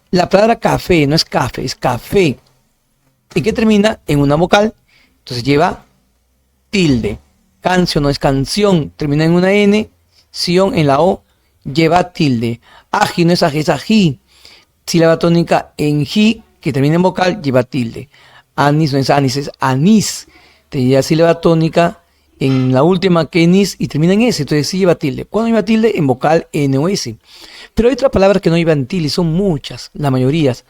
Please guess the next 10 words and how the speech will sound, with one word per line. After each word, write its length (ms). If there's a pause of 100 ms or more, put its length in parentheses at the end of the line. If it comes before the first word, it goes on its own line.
(220)
en 120
agudas. 480 (160)
Soñar, 560
no 120 (100)
es 120
sóñar, 400
es 80
soñar. 480 (300)
Primero, 320
s-, 260